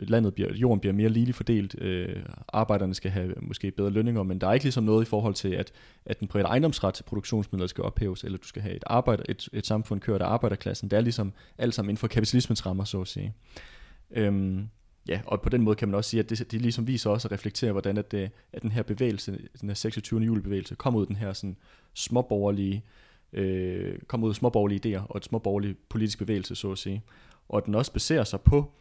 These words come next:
øh, bønderne i stedet for arbejderklassen. Altså det her med den her guerillabevægelse, det er jo bønderne ude på landet, der skal kæmpe mod, øh, mod regimets hær, i stedet for at du har en, en massekamp inde i byerne med generalstrejker og massedemonstrationer,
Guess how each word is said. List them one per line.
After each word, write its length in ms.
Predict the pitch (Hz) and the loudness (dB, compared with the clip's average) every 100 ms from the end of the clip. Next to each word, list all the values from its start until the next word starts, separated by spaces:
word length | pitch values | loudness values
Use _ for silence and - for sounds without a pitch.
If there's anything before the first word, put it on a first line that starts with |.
| _ - _ _ - | _ -20 _ _ -4
øh, 360 | 104 98 95 | -2 0 -2
bønderne 440 | 95 160 165 92 110 - | 0 2 2 0 -4 -10
i 100 | 117 | -4
stedet 200 | 120 107 | -2 0
for 80 | |
arbejderklassen. 640 | 98 107 110 95 - 98 - | 0 0 -2 -4 -8 -10 -10
Altså 160 | 110 - | -10 -6
det 120 | 113 | -4
her 60 | 110 | -2
med 120 | 104 | -2
den 80 | 104 | -4
her 60 | 110 | -4
guerillabevægelse, 640 | 110 127 123 104 95 - 98 | -2 -2 -2 -2 -2 -4 -4
det 140 | 110 | 0
er 40 | 110 | 2
jo 160 | 117 107 | 0 -2
bønderne 260 | 131 127 104 | -2 0 0
ude 120 | 101 | -2
på 100 | 113 | -2
landet, 300 | 104 110 101 107 | -2 0 -2 -4
der 60 | - | -6
skal 160 | - 101 | -6 -4
kæmpe 280 | 113 117 | -4 -2
mod, 220 | 110 104 92 - - - - - | 0 0 -2 -10 -20 -20 -18 0
øh, 480 | 101 92 92 90 98 - - - | 2 2 0 -2 -4 -10 -18 -12
mod 380 | 117 104 92 - | -2 0 0 -2
regimets 420 | 101 110 113 101 | -2 2 2 2
hær, 280 | 135 117 - - - - | 0 -2 -6 -20 -18 -12
i 60 | |
stedet 220 | - 117 | 0 2
for 100 | - | 2
at 80 | 104 | 0
du 60 | 101 | 0
har 180 | 110 95 | -2 0
en, 280 | 90 92 - | -2 -4 -4
en 120 | 98 | 0
massekamp 580 | 101 117 147 - 104 - - | 4 4 2 -2 -4 -6 -4
inde 120 | 107 | -2
i 40 | 107 | 0
byerne 380 | 131 107 95 95 | 2 0 0 -4
med 120 | 92 | -6
generalstrejker 720 | 95 92 113 101 - 95 95 | -4 -2 -2 -2 -4 -4 -4
og 200 | 95 98 | -8 -6
massedemonstrationer, 800 | 95 104 110 98 98 - 95 98 | -4 -4 -2 -4 -2 -4 -4 -4